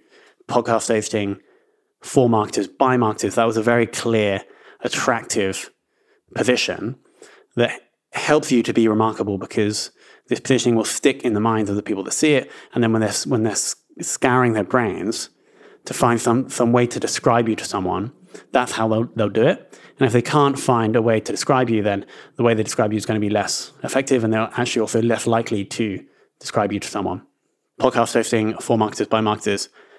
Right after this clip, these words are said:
kind of, I, I think is working. And the reason I say that is I've spoken to a number of people that purchased the AppSumo deal for an onboarding call. And one guy said that he's been looking for podcast hosts for, for months.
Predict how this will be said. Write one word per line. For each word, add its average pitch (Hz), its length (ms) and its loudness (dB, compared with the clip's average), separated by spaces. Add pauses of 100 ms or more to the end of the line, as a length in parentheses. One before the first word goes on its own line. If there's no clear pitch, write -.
(140)
kind 113 160 0
of, - 180 -6 (360)
I, 110 380 0
I 107 40 2
think 139 300 2
is 98 100 -2
working. 107 380 0
And 98 80 -2
the 107 60 0
reason 110 180 0
I 95 60 -6
say 135 220 2
that 107 140 0
is 98 140 -6 (300)
I've 113 120 0
spoken 110 540 2
to 110 180 0
a 107 40 2
number 110 200 0
of 107 60 -8
people 104 160 2
that 104 140 -2
purchased 117 420 -2
the 120 60 0
AppSumo 101 340 -2
deal 95 280 0
for - 180 -6
an 98 80 -2
onboarding 104 400 0
call. 92 280 -4 (500)
And 113 120 2
one 120 140 2
guy 98 300 0 (360)
said 110 280 2 (140)
that - 540 -4 (100)
he's 123 460 2 (240)
been 104 160 2
looking 110 380 0
for 104 120 -4
podcast - 420 -2
hosts 98 240 -2
for, - 300 -4 (380)
for - 160 -6
months. 110 480 2